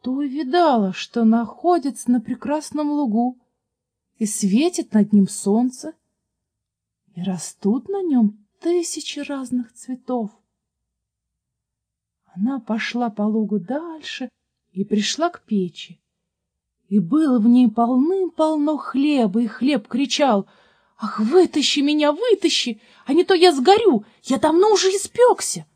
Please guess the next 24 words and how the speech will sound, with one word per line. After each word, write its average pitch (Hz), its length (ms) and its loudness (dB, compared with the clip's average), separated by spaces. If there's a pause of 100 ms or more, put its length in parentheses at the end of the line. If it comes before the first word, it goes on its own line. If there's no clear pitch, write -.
(760)
Тогда 202 280 2
она 208 140 6
подошла 208 520 2
и 226 140 4
вытащила 247 560 2
лопатой 214 480 0
все - 240 -2
хлебы 214 500 -2
один 220 320 0
за 202 140 0
другим. 165 420 -8 (1700)
Пошла 185 380 -4
она 165 180 -6
дальше 262 680 -6 (520)
и 190 80 -16
пришла 247 400 -4
к 359 100 0
дереву. 185 600 0 (800)
И 190 100 0
было 254 460 4
на 247 160 4
нем 240 260 6
полным-полно 320 1200 2
яблок, 233 680 0